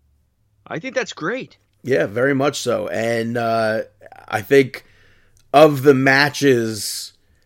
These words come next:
Speaker 2: that were on this event, that was the match to see.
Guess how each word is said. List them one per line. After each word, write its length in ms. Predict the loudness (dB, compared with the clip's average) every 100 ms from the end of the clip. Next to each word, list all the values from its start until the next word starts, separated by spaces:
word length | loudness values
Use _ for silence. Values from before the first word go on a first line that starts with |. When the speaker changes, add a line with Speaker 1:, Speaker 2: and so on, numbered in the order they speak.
| _ _ -4
Speaker 2:
that 360 | 4 6 4
were 580 | 4 4 4 2 0 -4 _ _ _ _ _ -4
on 360 | 0 2 0
this 180 | -2 -4
event, 720 | -6 0 0 2 -2 -8 -6
that 320 | 2 2 2
was 180 | -2 -4
the 120 | -2
match 400 | -2 0 -2 -4
to 100 | -12
see. 400 | -12 -4 -6 -6